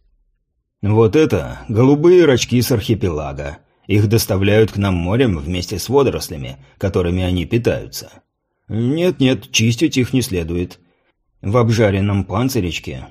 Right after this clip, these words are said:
особая прелесть. Накали их на эту вилочку, воин, и обмакни в этот жемчужный соус». «Неплохо, правда?» Фаргал ел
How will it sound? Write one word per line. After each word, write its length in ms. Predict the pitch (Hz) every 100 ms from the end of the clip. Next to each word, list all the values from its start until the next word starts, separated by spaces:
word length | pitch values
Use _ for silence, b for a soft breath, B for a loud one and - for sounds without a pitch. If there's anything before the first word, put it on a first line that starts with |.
| -
особая 680 | 92 90 98 92 98 127 123
прелесть. 640 | 82 69 67 - - - _ _ _ _ _ _
Накали 380 | 127 143 180 170
их 200 | 120 -
на 160 | 117
эту 140 | 117 127
вилочку, 480 | 160 160 101 - 101
воин, 400 | 92 90 85 95
и 80 | -
обмакни 640 | 160 123 117 110 160 160 131
в 120 | 135
этот 300 | 139 127 -
жемчужный 640 | 143 123 131 123 107 107 98
соус». 580 | - 69 60 - - - _ _ _ _ _ _
«Неплохо, 640 | - 101 101 92 123 143 -
правда?» 480 | 82 110 135 92 - - _ _ _ _ _ _ _ _ _ _
Фаргал 540 | _ - 113 110 120 101
ел 520 | 95 98 151 151 139